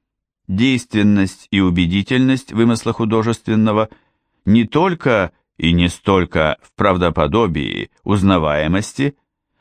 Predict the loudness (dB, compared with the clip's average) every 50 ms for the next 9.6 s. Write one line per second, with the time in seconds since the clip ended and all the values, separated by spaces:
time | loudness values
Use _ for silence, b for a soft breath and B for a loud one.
0 | _ _ -12 -4 -2 -2 -2 0 0 -2 0 0 0 0 0 -2 -2 -2 -4 -4
1 | -4 -6 -2 -2 -2 0 0 0 0 0 -2 -4 -2 -2 0 2 2 2 2 2
2 | 0 0 0 -2 -4 -4 -4 -2 -2 -2 -4 -6 _ _ _ _ _ _ _ _
3 | _ 0 0 2 2 2 0 0 0 -2 -2 -2 0 0 0 0 0 0 0 0
4 | 0 0 0 0 0 0 0 -2 -6 -10 -6 -4 -2 -2 -2 -4 -10 -18 _ _
5 | _ _ _ 0 0 2 2 2 0 0 0 0 0 0 0 0 0 -2 -4 -6
6 | _ _ _ -4 -4 -4 -2 -2 -2 -2 -2 -4 -6 -10 _ -10 -8 -8 -8 -10
7 | _ -20 _ _ _ _ _ _ _ _ _ _ _ _ _ _ _ _ _ _
8 | _ _ _ _ _ _ _ -2 0 0 2 2 0 -2 -2 0 -2 -2 0 -2
9 | -2 -2 -2 -4 -6 -8 -10 -12 -18 -20 -20